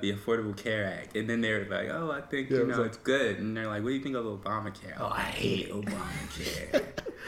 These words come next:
Speaker 2: Well, it does show, one thing I think Republicans have done really well is galvanizing their base with, regardless of how dis-, like, despicable their tactics are. How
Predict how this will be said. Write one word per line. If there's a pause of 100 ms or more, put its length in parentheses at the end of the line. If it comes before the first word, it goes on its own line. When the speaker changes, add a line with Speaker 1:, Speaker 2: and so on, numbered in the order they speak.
(680)
Speaker 2:
Well,
it
does
show, (180)
one
thing
I
think
Republicans
have
done (840)
really
well (320)
is
galvanizing
their
base (260)
with,
regardless
of
how
dis-, (160)
like, (340)
despicable
their
tactics
are. (920)
How